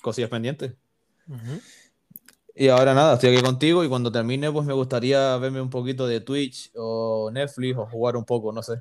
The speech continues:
Speaker 1: según lo, según cómo termine.
Speaker 2: Sí,
Speaker 1: <laughs> No
Speaker 2: yo,
Speaker 1: sé.
Speaker 2: yo literal, yo estaba justo haciendo eso, en plan, he aprovechado para comer, para descansar un poco, ver algo de Twitch y luego cuando termine de aquí, pues eso, en ponerme a estudiar un poco para seguir poniéndome al día en la asignatura y demás,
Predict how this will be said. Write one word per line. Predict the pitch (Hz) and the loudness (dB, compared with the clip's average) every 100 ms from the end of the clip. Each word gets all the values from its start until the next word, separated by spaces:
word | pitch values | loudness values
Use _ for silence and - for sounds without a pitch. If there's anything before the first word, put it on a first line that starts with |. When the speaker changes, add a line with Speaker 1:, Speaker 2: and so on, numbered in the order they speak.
| - | -8
Speaker 1:
según | - 113 117 | -4 -2 0
lo, | 120 117 117 117 113 - - _ | 2 2 2 0 -4 -8 -20 _
según | - 120 | -2 0
cómo | 127 127 | 0 2
termine. | 120 123 117 120 _ _ | 2 0 -4 -6 _ _
Speaker 2:
Sí, | - 131 135 123 160 | 2 6 8 6 4
Speaker 1:
<laughs> | - | 0
No | 123 | 0
Speaker 2:
yo, | 135 143 | 4 4
Speaker 1:
sé. | 143 - | 4 -6
Speaker 2:
yo | - 151 147 | -6 2 2
literal, | 151 139 131 135 | 2 2 4 4
yo | 131 | 0
estaba | 127 143 135 | 0 2 2
justo | - 139 139 | -2 -4 -2
haciendo | 127 139 135 | -2 -4 -4
eso, | 135 - | -4 -6
en | 120 | -12
plan, | - 123 120 | -10 -8 -6
he | |
aprovechado | 120 - 127 123 123 120 113 | -6 -4 -6 -6 -6 -6 -2
para | 117 113 | -2 -2
comer, | 110 110 123 143 147 | -4 -6 -4 -6 -6
para | 123 117 | -6 -4
descansar | 117 - 110 - | -6 -10 -14 -12
un | 113 | -12
poco, | 110 123 120 | -10 -4 0
ver | 120 | 0
algo | 117 117 | 0 0
de | 113 | -2
Twitch | - 127 - - - - - | -4 -10 -12 -18 -20 -20 -14
y | 127 | -2
luego | 123 123 127 | 0 0 0
cuando | 135 127 120 | 0 -2 -2
termine | 117 110 117 123 | -6 -8 -6 -4
de | |
aquí, | 117 120 123 | -4 -6 -6
pues | 123 113 113 - | -4 -6 -6 -12
eso, | 107 107 | -12 -10
en | 104 101 | -10 -12
ponerme | - 104 104 110 | -10 -8 -8 -6
a | 110 110 | -4 -4
estudiar | 110 - 110 107 | -8 -8 -6 -6
un | 104 | -8
poco | - 113 131 | -8 -8 -8
para | 120 110 107 | -6 -6 -6
seguir | - 110 107 | -8 -14 -12
poniéndome | 117 110 107 104 | -12 -12 -12 -12
al | 98 | -10
día | 107 | -12
en | 104 | -10
la | |
asignatura | 104 - 101 98 101 101 | -12 -14 -16 -14 -12 -12
y | |
demás, | 101 110 | -12 -14